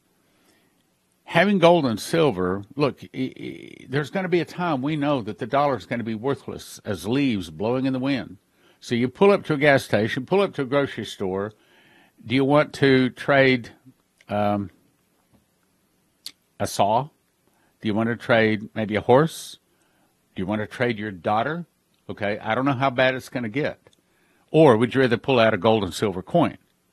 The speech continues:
So I'd rather pull out a gold and silver coin. So yes, it's important to have gold and silver.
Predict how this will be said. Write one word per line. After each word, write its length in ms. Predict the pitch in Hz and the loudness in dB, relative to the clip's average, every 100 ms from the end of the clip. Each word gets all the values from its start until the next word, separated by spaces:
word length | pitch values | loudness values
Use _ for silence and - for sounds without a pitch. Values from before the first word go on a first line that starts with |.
| _ _ _ | _ _ _
So 220 | - 92 - | -6 -4 0
I'd 240 | 123 170 | 4 6
rather 200 | 185 170 | 4 0
pull 240 | 156 156 143 | -2 2 4
out 120 | 135 | 4
a 40 | |
gold 240 | 117 123 127 | 4 2 2
and 100 | 104 | 0
silver 240 | 131 107 | -2 -2
coin. 380 | 104 - 127 - | -4 -2 -2 -2
So 220 | - - 98 | -8 -6 -4
yes, 460 | 107 151 - - - | 2 2 2 -8 -10
it's 180 | 113 123 | -6 -4
important 560 | 107 - 156 95 73 | -2 2 2 2 -4
to 100 | - | -6
have 220 | 120 110 | -2 0
gold 240 | 101 117 113 | 2 0 0
and 100 | 101 | -2
silver. 340 | 139 98 71 | -2 -2 -6